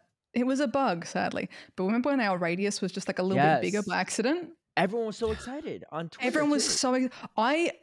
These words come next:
Speaker 2: And
Speaker 1: so
Speaker 2: then
Speaker 1: we
Speaker 2: they
Speaker 1: moved
Speaker 2: just
Speaker 1: house. Yeah, we moved house, and in this house, I have zero house spawns,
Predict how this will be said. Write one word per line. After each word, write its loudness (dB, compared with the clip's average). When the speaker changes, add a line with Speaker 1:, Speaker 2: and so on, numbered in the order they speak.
Speaker 2:
And 0
Speaker 1:
so 2
Speaker 2:
then 4
Speaker 1:
we 4
Speaker 2:
they 6
Speaker 1:
moved 0
Speaker 2:
just -4
Speaker 1:
house. -4
Yeah, 2
we 2
moved 2
house, 0
and 0
in 2
this 0
house, 0
I 0
have -2
zero 0
house -4
spawns, -2